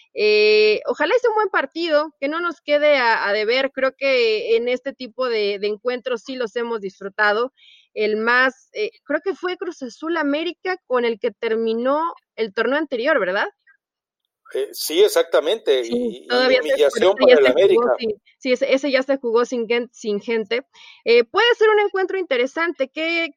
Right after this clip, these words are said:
Speaker 1: qué va a hacer Miguel Herrera? ¿Qué puede hacer Siboldi? Que le ha cambiado mucho ahí en, en medio campo, pero que creo que todavía no encuentra, eh, ese medio campo ideal, porque de pronto prueba,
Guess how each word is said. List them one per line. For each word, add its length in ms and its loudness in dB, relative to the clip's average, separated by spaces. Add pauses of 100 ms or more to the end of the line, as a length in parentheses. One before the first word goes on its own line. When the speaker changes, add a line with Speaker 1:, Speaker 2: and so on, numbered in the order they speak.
Speaker 1:
qué 120 0
va 80 2
a 40 0
hacer 280 -2
Miguel 300 0
Herrera? 400 2
¿Qué 140 -4
puede 240 2
hacer 280 -2
Siboldi? 500 -4
Que 140 -2
le 80 -2
ha 60 -4
cambiado 400 0
mucho 340 -6
ahí 220 -2
en, 280 -2 (360)
en 180 0
medio 300 2
campo, 520 0 (400)
pero 360 2
que 180 -6
creo 240 0
que 120 -6
todavía 340 0
no 120 -2
encuentra, 840 0
eh, 680 0
ese 320 -2
medio 300 -2
campo 500 -2
ideal, 560 -2
porque 240 -8
de 120 -4
pronto 360 -8
prueba, 540 -2